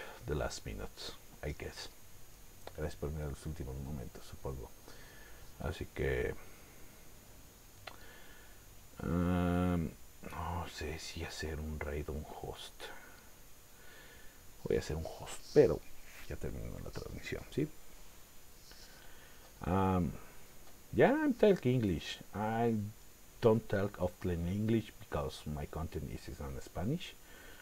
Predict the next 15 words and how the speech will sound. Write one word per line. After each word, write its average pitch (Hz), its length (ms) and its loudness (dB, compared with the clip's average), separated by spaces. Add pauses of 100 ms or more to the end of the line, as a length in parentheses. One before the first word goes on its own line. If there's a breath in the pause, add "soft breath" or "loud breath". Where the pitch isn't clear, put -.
(100)
I 76 100 0
am 62 260 0
Mexican. 143 500 4 (640 loud breath)
Uh, - 280 -2 (120)
I, 69 360 0 (200)
I 87 180 4
like 92 300 4 (460 loud breath)
visual 85 380 2
novels 107 400 4
and - 120 -4
graphic - 380 -2
novels. 123 420 2
I - 200 -4
am - 200 -8 (180)
doing 90 340 4